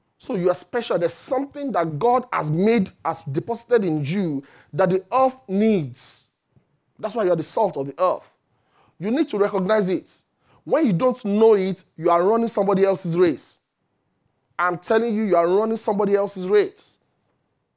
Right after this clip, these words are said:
And if, if you're running somebody else's race, the best you will be is second. You know why? It's not your calling.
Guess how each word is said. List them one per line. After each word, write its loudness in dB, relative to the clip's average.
And -2
if, -4
if -4
you're 4
running 4
somebody 0
else's -2
race, 4
the 2
best 0
you -4
will 0
be 0
is -2
second. -4
You -2
know 6
why? 4
It's -10
not -2
your -4
calling. -8